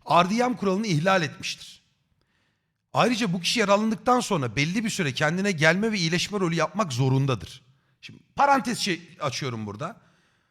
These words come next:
Sorgusuz sualsiz biri birini öldürebilir.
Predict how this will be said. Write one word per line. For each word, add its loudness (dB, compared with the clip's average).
Sorgusuz -2
sualsiz 0
biri -2
birini 0
öldürebilir. -4